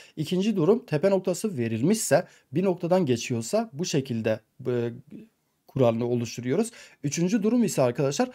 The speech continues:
eğer x ekseninde teğetse o zaman a eş-, a çarpı x eksi r'nin karesi. Zaten teğet a olduğunda karesi. Mesela burada iki ise o zaman burası da ikidir diyeceğiz sevgili arkadaşlar. Şimdi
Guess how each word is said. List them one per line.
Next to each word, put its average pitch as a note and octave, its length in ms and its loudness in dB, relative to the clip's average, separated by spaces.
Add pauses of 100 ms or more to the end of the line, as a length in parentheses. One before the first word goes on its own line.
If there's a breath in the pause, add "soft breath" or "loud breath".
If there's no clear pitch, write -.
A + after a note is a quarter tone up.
(240 loud breath)
eğer D#3 200 4
x G#3 260 -4
ekseninde C3+ 400 0
teğetse G#3+ 560 2 (220 loud breath)
o F3 60 -2
zaman G3+ 260 2
a G#3 160 2 (160)
eş-, - 300 -2
a G3+ 180 4
çarpı G3 540 0
x - 200 -6
eksi F3+ 280 -2
r'nin F3 260 2
karesi. C#3 440 0 (220 soft breath)
Zaten F#3+ 260 2
teğet F#3+ 340 0
a - 220 2
olduğunda D#3+ 640 2 (200 soft breath)
karesi. C3 500 0 (260 soft breath)
Mesela F#3+ 320 0
burada F3+ 440 2
iki E3+ 240 -2
ise G#3+ 280 -2
o F#3 140 -4
zaman F#3 220 0
burası E3+ 240 -4
da A3+ 80 -6
ikidir F3+ 440 -4
diyeceğiz A#2+ 320 2
sevgili G#2+ 220 -6
arkadaşlar. - 480 -10 (720 loud breath)
Şimdi B3+ 400 2